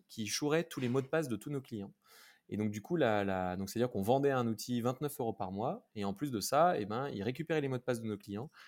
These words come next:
et il vendait sur Le Bon Coin, en mon nom bien entendu, parce que j'étais le seul majeur à l'époque, lui était encore mineur, il vendait leur compte Mega Upload, leur compte PayPal, et tout ça, il vendait les mots de passe de nos clients, euh, sur Le Bon Coin. Donc pas top top. Euh, et du coup, la police judiciaire de Paris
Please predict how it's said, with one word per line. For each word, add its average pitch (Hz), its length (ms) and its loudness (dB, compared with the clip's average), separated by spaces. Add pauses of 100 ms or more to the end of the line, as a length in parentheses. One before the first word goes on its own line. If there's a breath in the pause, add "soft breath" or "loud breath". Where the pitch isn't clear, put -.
(140 loud breath)
et 113 100 6
il 117 80 10
vendait 127 240 4
sur 131 180 2
Le 113 60 2
Bon 113 180 2
Coin, 123 340 0 (120)
en 98 100 -4
mon 98 160 0
nom 139 140 2
bien 123 100 0
entendu, 107 240 0
parce 131 120 -14
que 98 60 -8
j'étais 92 180 -8
le 90 40 -8
seul 107 180 0
majeur 101 340 0
à 92 40 0
l'époque, - 320 -4
lui 101 100 -4
était 101 120 -8
encore 98 240 -6
mineur, 95 320 -6 (460 loud breath)
il 120 100 -2
vendait 113 300 6
leur 120 180 2
compte 120 260 -4
Mega 107 280 0
Upload, 110 560 -2
leur 98 160 -4
compte 104 180 -4
PayPal, 123 460 0
et - 20 -6
tout - 140 -12
ça, 135 160 -4
il 117 80 0
vendait 104 200 -2
les 113 60 -4
mots 101 140 0
de 101 40 -14
passe 131 180 -2
de 110 60 -2
nos 101 120 -4
clients, 107 360 -6 (280)
euh, 92 40 -8
sur 139 140 0
Le 139 60 0
Bon 117 100 0
Coin. - 160 -12 (160)
Donc 101 140 -6
pas 151 100 0
top - 160 -4
top. - 160 2 (640 loud breath)
Euh, 104 440 6
et - 20 2
du 110 100 -4
coup, 196 140 -4
la 151 100 6
police 175 360 0
judiciaire 147 460 -4
de 113 100 -2
Paris 160 360 2